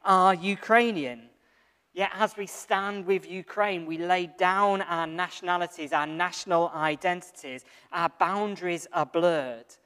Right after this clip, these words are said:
And instead, we stand in solidarity together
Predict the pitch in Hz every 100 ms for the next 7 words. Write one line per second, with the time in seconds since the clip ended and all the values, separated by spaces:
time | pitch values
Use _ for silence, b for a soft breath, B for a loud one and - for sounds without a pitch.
0 | _ _ _ - 185 180 170 - - 214
1 | 165 147 160 160 - 190 180 175 170 170
2 | 156 - 180 170 160 175 175 165 160 -
3 | 147 185 180 147 120